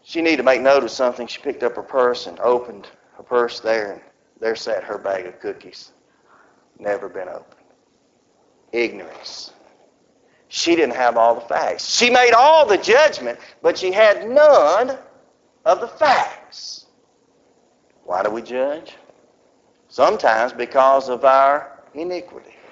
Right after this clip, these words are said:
Oftentimes because of our insecurity.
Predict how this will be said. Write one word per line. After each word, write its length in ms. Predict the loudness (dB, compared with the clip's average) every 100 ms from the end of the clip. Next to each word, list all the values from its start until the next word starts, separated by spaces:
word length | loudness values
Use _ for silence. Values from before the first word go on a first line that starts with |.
| _ _ _ _ 0
Oftentimes 840 | 4 4 4 0 -2 2 2 2
because 560 | -2 -2 2 4 4 4
of 180 | 4 6
our 220 | 4 4
insecurity. 800 | 0 -2 -6 -6 0 2 2